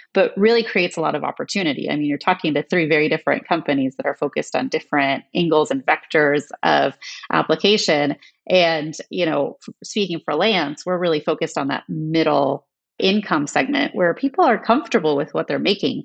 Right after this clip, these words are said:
They just have never gotten the direction from an H R or a finance A P team to tell them or even automate where all of their income should be going as a holistic compensation,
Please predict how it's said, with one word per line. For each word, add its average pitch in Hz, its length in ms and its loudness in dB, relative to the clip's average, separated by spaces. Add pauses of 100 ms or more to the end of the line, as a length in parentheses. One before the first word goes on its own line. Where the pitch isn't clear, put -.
(380)
They 202 200 4
just 180 320 -2
have 165 220 -2
never 165 400 2
gotten 160 320 -2
the 156 80 -2
direction 151 840 0
from 151 520 2 (280)
an 147 140 -2
H 180 240 0
R 160 400 4
or 143 60 0
a 156 60 -4
finance 170 520 0
A 156 140 -2
P 190 200 -2
team 147 440 0 (340)
to 160 340 2 (220)
tell 202 280 4
them 185 240 0
or 165 240 -4
even 156 280 -2 (120)
automate 165 640 0
where 156 480 0
all 151 240 -2
of 147 160 -8
their 143 160 0
income 156 420 -4
should 147 240 -2
be 156 140 -4
going 147 400 -2 (320)
as 156 220 2
a - 60 -4
holistic 165 520 2
compensation, - 1000 -2